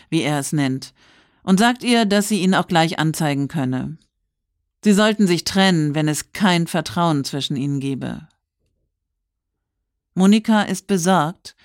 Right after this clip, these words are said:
als sie in den nächsten Wochen nur ein paar belanglose, beschwichtigende Nachrichten von Lisa erhält und diese ihre Anrufe nicht mehr entgegennimmt.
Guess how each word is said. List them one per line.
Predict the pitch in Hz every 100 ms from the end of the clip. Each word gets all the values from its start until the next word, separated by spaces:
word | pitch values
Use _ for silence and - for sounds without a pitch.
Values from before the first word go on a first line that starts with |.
| _ _ _ _ _ _ _ -
als | 185 175
sie | 180
in | 180
den | 180
nächsten | 180 - 190 180
Wochen | 185 208 185
nur | 185
ein | 160 175
paar | 165 190 185
belanglose, | 175 175 180 185 180 170 160 170 160
beschwichtigende | 160 160 - 185 - 180 165 156 151 156
Nachrichten | 160 180 196 165 - 139
von | - 147 143
Lisa | 147 151
erhält | 117 143 156 151 180 - - - - -
und | 170 165
diese | 175 165 165
ihre | - 156 165
Anrufe | 170 165 156 160
nicht | 147 143 -
mehr | 143 139
entgegennimmt. | 143 147 139 135 131 131 135 -